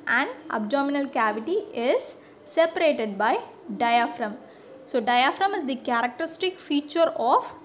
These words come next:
mammals and it helps in breathing. So thus the shape of the diaphragm will change alternatively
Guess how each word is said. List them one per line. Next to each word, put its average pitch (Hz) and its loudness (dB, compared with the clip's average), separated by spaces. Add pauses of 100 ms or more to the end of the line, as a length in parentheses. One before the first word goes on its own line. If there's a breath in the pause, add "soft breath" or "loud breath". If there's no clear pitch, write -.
(240)
mammals 233 2 (340 loud breath)
and 320 0
it 330 -4
helps 370 0
in 330 -4 (240)
breathing. 240 -6 (280 loud breath)
So 285 0
thus 277 2
the 220 0
shape 320 -2
of 427 -4
the 302 -4
diaphragm 226 0 (420 loud breath)
will 262 -2
change 311 -2
alternatively 233 -2